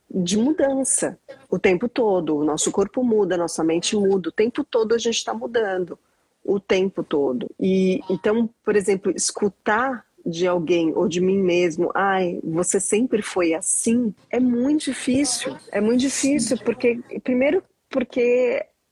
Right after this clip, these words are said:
eu sou, assim, dentro de, é,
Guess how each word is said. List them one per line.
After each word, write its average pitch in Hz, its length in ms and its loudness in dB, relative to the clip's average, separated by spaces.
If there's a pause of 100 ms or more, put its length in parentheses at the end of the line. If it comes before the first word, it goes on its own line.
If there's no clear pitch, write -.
(400)
eu 208 120 2
sou, 240 520 0 (160)
assim, 185 300 0
dentro 185 920 0 (240)
de, 160 840 0
é, 147 420 0